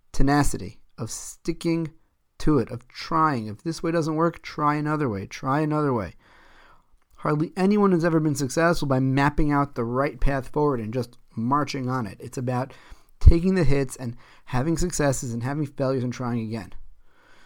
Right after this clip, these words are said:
So if this doesn't work, try again. You can take classes or courses in personal budgeting, maybe hire a family financial planner to kinda help you do it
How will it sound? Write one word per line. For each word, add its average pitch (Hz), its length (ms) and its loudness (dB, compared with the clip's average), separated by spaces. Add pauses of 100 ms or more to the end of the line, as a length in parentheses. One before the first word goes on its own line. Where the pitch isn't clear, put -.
(140)
So - 120 -6
if 123 60 -2
this 196 180 2
doesn't 185 380 4
work, 123 400 -2 (960)
try 143 260 -2
again. 135 480 0 (320)
You 135 120 -8
can 131 160 -4
take 117 240 -6 (200)
classes 143 720 0
or 107 80 -10
courses 139 580 -2
in 113 140 -6
personal 127 400 -4
budgeting, 147 680 -2 (420)
maybe 120 200 -2
hire 123 460 0
a 110 80 -6
family 123 400 -4
financial 113 440 -8
planner 160 500 -2
to 147 80 -2
kinda 117 260 -6
help 123 280 -2
you 123 120 -2
do 131 280 -4
it - 180 -10